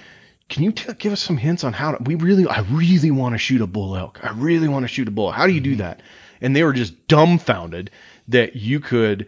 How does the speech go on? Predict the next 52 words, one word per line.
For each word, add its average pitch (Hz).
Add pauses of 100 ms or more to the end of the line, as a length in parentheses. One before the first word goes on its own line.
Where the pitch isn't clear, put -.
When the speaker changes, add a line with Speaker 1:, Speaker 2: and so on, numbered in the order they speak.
(160)
Speaker 1:
come 151
out 180
west 95
and 113
there 98
was 90
all 131
this 156
public 160
land 92
and 92
you 110
could 87
draw 104
a 160
tag, 101
or 90
back 95
then 117
you 95
could 95
buy 110
a 143
tag 127
over 127
Speaker 2:
A -
Speaker 1:
the 139
Speaker 2:
lot 104
of 107
Speaker 1:
counter. 104
Speaker 2:
over-the-counter 117
Speaker 1:
Yeah. 123
Speaker 2:
stuff, -
yeah. 104 (400)
Speaker 1:
And, 120
and 107
you 127
could 104 (280)
actually, 117
this 120
is 117
an 101
attainable 98
goal. 110
And 117
they 113
were 104
just 101
dumbfounded. 110
And 98
so 117
he, 139